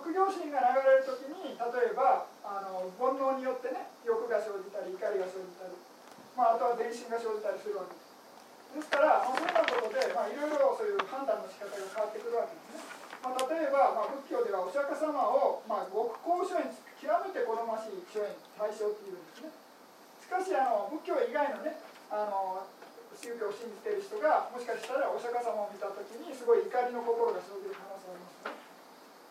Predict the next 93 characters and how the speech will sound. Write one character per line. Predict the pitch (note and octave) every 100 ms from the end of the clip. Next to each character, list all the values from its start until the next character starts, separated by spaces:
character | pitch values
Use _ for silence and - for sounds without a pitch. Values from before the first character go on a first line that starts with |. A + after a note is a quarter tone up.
| - - - -
し |
か | -
し、 | G4+ F4+
こ | C4+
の | A3
見 | D#4
た | A4
瞬 | - G4
間 | E4+ E4
の | D4+
心 | C#4+ C#4 C4+ C4
っ |
て | C#4
い |
う |
の | -
は、 | -
必 | C4 D4 D#4 C#4+ D4
ず | B3
善 | C#4+
意 | D4+ C#4+
軸 | D4 C#4
だ | B3 F#3
っ | -
て |
い | G3
う | F#3+
ふ |
う | A3+
な | A3+
仏 | G#3+ G#3 A#3
教 | F#3
の、 | F3 -
そ | F#3+
う |
い | G3
う |
阿 | G#3
弥 |
陀 | A#3+ G3+
摩 | A#3
的 | G#3+
な | -
発 | A3 A3+
想 | G#3
な | -
ん | -
で |
す。 | - - - -
そ | E4+
れ | F4
は | E4+
な | D#4+
ぜ | D4+
か | B3
っ |
て | - G#3
い |
う |
と、 | A3
も | G#3 G3
う、 | G3
僕、 | - - - -
僕、 | A#3+ A#3+
高 | - E4 E4
所 | D#4
縁 | A#3
っ | -
て | -
決 |
ま | C4 C#4
っ |
て | C#4
る | C4
か | -
ら | F3
み | F3+
た |
い | F#3
な | E3+
発 | D#3
想 | D#3 D#3
な |
ん | -
で |
す | G#3
ね。 | - - - - -
で | G4
も、 | G#4 - - -
そ | E4
の | G4+ G#4
後 |
流 | -